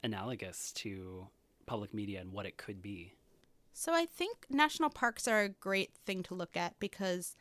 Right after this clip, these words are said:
Speaker 2: everyone loves the national park. I can't think of anybody that I've ever met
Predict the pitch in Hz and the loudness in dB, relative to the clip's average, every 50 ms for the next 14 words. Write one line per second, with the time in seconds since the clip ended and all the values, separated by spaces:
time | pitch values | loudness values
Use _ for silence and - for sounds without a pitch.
0 | _ _ _ _ _ _ _ _ _ - - - 233 247 240 277 269 269 262 247 | _ _ _ _ _ _ _ _ _ -10 -4 -2 -2 2 2 4 4 4 4 4
1 | 240 208 185 180 175 175 - - - 185 180 - - 170 - - - - 208 - | 2 2 0 0 -2 -4 -6 -8 -6 -4 -4 -4 -4 -4 -6 -8 -8 -8 -10 -10
2 | - - - 214 - - - - 233 226 220 - 240 269 - - - 269 254 - | -10 -10 -10 -10 -12 -16 -10 -8 -6 -6 -6 -4 -4 -6 -6 -4 -2 0 0 0
3 | 247 220 - - - 214 220 240 240 226 233 233 233 226 220 - - - - - | 0 -2 -4 -4 -2 0 2 2 2 2 2 2 2 0 -2 -4 -8 -18 -20 -20
4 | - _ - 208 202 202 202 196 208 190 220 208 202 196 180 185 - | -18 _ -2 2 4 4 4 2 2 2 2 4 4 4 4 2 0